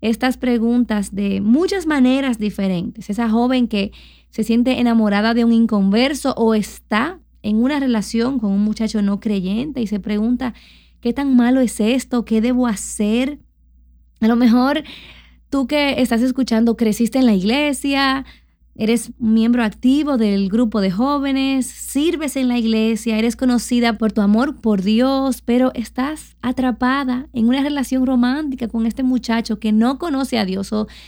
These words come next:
te sientes atraída por un muchacho inconverso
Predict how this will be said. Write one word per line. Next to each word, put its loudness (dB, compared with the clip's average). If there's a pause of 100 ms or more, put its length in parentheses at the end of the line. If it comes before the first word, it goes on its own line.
(140)
te -2
sientes 0
atraída 0
por 0
un 2
muchacho -2
inconverso -2